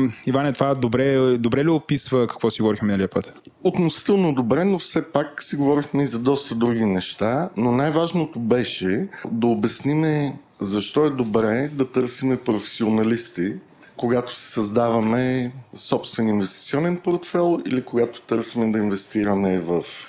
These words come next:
Speaker 2: фондове или в акции. И стигнахме до идеята, че винаги е добре, освен да си консултирате, ако въобще имате такъв личен финансов консултант, а, да се ползва професионален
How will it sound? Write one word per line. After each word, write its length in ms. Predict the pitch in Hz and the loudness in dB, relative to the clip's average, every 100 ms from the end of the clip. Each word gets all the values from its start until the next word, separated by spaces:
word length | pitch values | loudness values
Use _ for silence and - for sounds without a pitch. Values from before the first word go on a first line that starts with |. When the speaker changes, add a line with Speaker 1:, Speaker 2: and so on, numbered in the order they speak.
| - | -10
Speaker 2:
фондове 600 | - 151 160 147 143 135 | -2 0 0 -2 0 2
или 200 | 107 101 | 2 0
в 160 | 90 - | 0 -2
акции. 680 | 113 139 - - 160 175 202 - - - | -2 -4 -4 -4 -2 -2 -4 -8 -20 -4
И 320 | 151 160 160 | 0 0 0
стигнахме 500 | 143 - 156 156 147 | -2 -2 0 0 0
до 140 | 131 127 | 0 0
идеята, 580 | 113 117 120 120 139 - | 2 2 2 -2 -6 -6
че 320 | - - 131 | -8 -2 0
винаги 280 | 131 135 131 | 2 2 2
е 60 | |
добре, 520 | 120 110 120 120 120 - - - | 0 0 2 2 0 -4 -14 -2
освен 760 | 113 - 127 120 127 123 104 - - | 0 0 0 0 2 0 -2 -4 -6
да 160 | 110 110 | -2 -2
си 120 | - | -2
консултирате, 680 | 113 104 110 - 113 113 110 101 - | -2 -2 -2 -2 -2 0 -2 -2 -2
ако 300 | 95 - - - - | -2 -4 -8 -16 -2
въобще 380 | 104 - - | -2 -2 -2
имате 320 | 110 107 - - | 0 -2 -6 -16
такъв 480 | - - 98 - | -12 -4 -2 -2
личен 420 | 104 107 - 104 92 | 0 0 0 -2 -2
финансов 500 | 95 95 95 - - | 0 0 -2 -6 -6
консултант, 920 | 95 87 - - 147 170 180 - - | -6 -2 -4 -2 -2 -2 -4 -12 -4
а, 140 | 135 131 | -2 -2
да 120 | 131 | -2
се 220 | - - | 0 2
ползва 520 | 147 135 110 131 - | 4 2 2 0 0
професионален 840 | 135 120 - 123 117 127 123 117 | -2 -2 -2 0 2 2 2 0